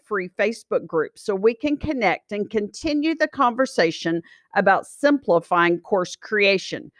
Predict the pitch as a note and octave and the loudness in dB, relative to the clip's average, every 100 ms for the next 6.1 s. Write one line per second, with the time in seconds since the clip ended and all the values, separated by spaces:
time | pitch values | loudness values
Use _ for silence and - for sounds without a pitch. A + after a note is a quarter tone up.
0 | _ _ - A3+ A#3 - G3+ F3+ F3 F3 | _ _ 2 4 4 2 4 6 6 6
1 | A3 B3+ C4+ C#4+ C#4 - A3+ G3+ G3+ G3+ | 2 4 2 2 -2 -8 -4 -4 -4 2
2 | F3 F3 - F#3+ A#3 A#3 F3+ D#3 D#3+ - | 4 4 2 4 4 6 4 4 4 -2
3 | - A3+ G3 D#3 D#3 - - - A3 B3 | -8 0 4 4 0 -6 -12 0 0 0
4 | - - - G3+ G3+ - - F#3 F3+ F3+ | -4 -14 -2 0 0 -2 -8 0 0 0
5 | - - - E3 E3+ - - F#3 F#3 D3 | -8 -8 0 2 2 -2 -14 -4 0 0